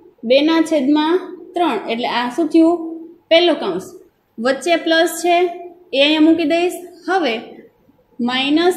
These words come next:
ત્રણના છેદમાં ચાર એને ગુણ્યા માઇનસ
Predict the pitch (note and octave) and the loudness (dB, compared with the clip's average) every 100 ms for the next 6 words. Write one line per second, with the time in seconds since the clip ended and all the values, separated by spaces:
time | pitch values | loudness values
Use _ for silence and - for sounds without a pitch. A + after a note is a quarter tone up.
0 | F4 E4+ E4+ F4 F4+ F4 F4+ F4 F4 E4+ | -2 -2 0 2 0 0 0 2 2 0
1 | E4 F4 E4 E4+ D#4+ - - _ - D4+ | 0 -2 0 -4 -6 -16 -20 _ -4 2
2 | E4 F4 C#4+ D4 D4 D4+ F4 F#4 - - | 2 4 2 0 -2 0 0 -2 -8 -20
3 | - _ _ _ _ _ _ _ _ _ | -20 _ _ _ _ _ _ _ _ _
4 | _ _ _ _ F4+ D4 A#3+ _ _ _ | _ _ _ _ -20 -20 -20 _ _ _
5 | _ _ _ _ _ _ _ G#5+ _ _ | _ _ _ _ _ _ _ _ _ _
6 | _ _ _ G#5+ _ _ _ _ _ _ | _ _ _ _ _ _ _ _ _ _
7 | B3+ C4 C#4 D4 D4 D4+ G4 | -8 -4 -2 0 -2 -2 -4